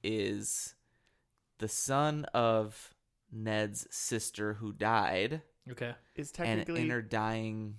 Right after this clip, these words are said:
Speaker 1: moments, she tells him that actually it's not Robert Baratheon's son, which we think for several seasons, that he's, like, heir to the throne because he's Robert Baratheon's son.
Speaker 3: No, I think he's
Speaker 2: Mm.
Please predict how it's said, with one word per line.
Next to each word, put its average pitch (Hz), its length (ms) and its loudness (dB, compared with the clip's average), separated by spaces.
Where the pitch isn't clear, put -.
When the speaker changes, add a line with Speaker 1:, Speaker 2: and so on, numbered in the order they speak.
Speaker 1:
moments, 107 760 -4
she 101 200 -6
tells 98 480 -4
him 92 360 -6
that - 220 -4
actually 101 600 -2
it's - 180 -10
not 98 340 -4
Robert 104 320 0
Baratheon's 98 760 0
son, 95 400 -6
which 110 220 -2
we 101 100 -2
think 98 340 -6
for 76 140 -8
several - 320 -4
seasons, - 580 -10
that 95 160 -4
he's, 101 320 -6
like, - 340 -4
heir 107 180 0
to 101 80 -4
the 98 160 -8
throne 98 420 -4
because 87 260 -8
he's 85 160 -10
Robert 85 280 -4
Baratheon's 95 760 0
son. 170 140 -2
Speaker 3:
No, 160 60 0
I 160 40 -2
think 156 180 -8
he's 131 200 -4
Speaker 2:
Mm. 127 100 -8